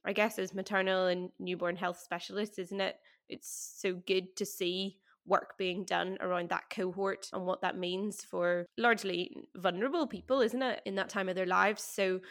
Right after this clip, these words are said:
it's exciting to see more and more stuff coming out, and I'm sure there'll be plenty more in the future, work that's taking place in maternal and newborn health regarding covid nineteen. Do you think, thinking about post-covid, or if we can dream about that scenario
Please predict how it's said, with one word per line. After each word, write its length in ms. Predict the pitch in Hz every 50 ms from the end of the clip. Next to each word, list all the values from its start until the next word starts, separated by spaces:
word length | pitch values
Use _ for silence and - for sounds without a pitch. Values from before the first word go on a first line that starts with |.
| - - -
it's 160 | - 220 -
exciting 600 | 247 226 - - 208 202 185 202 214 226 262 233
to 120 | - 233
see 480 | 214 - - 196 185 180 185 220 202 - -
more 180 | 208 190 185 185
and 100 | 190 185
more 140 | 180 180
stuff 380 | 175 - - 208 208 208 - -
coming 300 | - - 220 185 185 180
out, 240 | 190 208 220 214 214 -
and 100 | 185 185
I'm 120 | 185 196
sure 160 | 180 - 196
there'll 160 | 175 185 180
be 80 | 180 180
plenty 320 | 180 - 190 180 165 -
more 200 | 185 180 180 180
in 80 | 180 175
the 60 | 175
future, 560 | 175 - - - - - - 202 196 190 185 - -
work 240 | 196 185 - -
that's 160 | - 190 - -
taking 340 | - 185 180 - 185 185
place 300 | 175 185 180 185 180 -
in 100 | - 185
maternal 360 | 185 180 175 196 180 180 180 185
and 100 | 180 180
newborn 260 | 180 170 190 185 180
health 320 | 175 175 180 180 180 - -
regarding 500 | 190 190 170 185 185 180 175 190 190 202
covid 360 | 190 - 208 202 196 196 214 208
nineteen. 640 | 208 214 208 208 208 - - 226 220 214 214 214 - -
Do 100 | 285 285
you 120 | 285 320
think, 400 | 320 - 370 370 415 415 - -
thinking 320 | - 320 302 294 302 294 277
about 280 | 262 233 226 214 208 208 - - -
post-covid, 1200 | - - 269 247 240 - - - - - - 202 180 180 175 185 190 202 277 330 - - - - -
or 180 | - 202 190 190
if 160 | 196 208 -
we 80 | 214 202
can 220 | - - 196 202
dream 240 | - 196 196 196 196
about 240 | 190 190 190 - 202
that 180 | 196 190 -
scenario 520 | - - 190 185 175 175 180 185 185 202